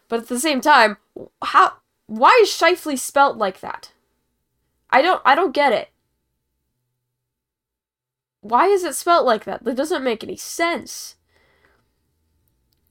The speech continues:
Yeah, it was a bad change on the fifth goal. But then Horvat scores his twenty-second of the year. And it's really funny that, you know, a year ago, people would have been thinking, like,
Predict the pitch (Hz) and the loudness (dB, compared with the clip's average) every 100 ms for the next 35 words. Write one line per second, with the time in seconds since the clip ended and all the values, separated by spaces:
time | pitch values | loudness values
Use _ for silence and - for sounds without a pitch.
0 | _ _ _ - 202 135 - _ - 202 | _ _ _ -8 -4 -4 -8 _ -16 -8
1 | 226 247 220 226 220 220 196 196 196 190 | -4 0 2 2 2 -6 -8 -8 -10 -10
2 | 196 - - 202 226 311 339 320 269 247 | -12 -8 -8 -6 -2 0 2 2 4 6
3 | 240 - _ - - 202 196 - - 202 | 6 4 _ -16 -6 -4 -4 -8 -12 -12
4 | - - - - 571 523 466 466 427 415 | -12 -14 -12 -6 -2 -2 -4 -6 -6 -2
5 | 339 320 269 - - _ _ _ _ - | -2 -2 -4 -6 -16 _ _ _ _ 0
6 | 262 254 359 359 262 254 240 214 180 _ | 2 2 -2 -2 -2 -2 0 -2 -6 _
7 | _ _ _ _ _ _ - 247 233 214 | _ _ _ _ _ _ -8 -2 0 0
8 | - - _ - 233 226 214 240 233 214 | -2 -10 _ 0 2 2 0 0 0 2
9 | 196 185 185 220 220 220 214 208 202 196 | 0 0 -4 -10 -8 -6 -4 -4 -4 -6
10 | 190 196 190 190 180 180 185 190 190 196 | -6 -8 -6 -6 -6 -6 -10 -6 -6 -8
11 | - | -12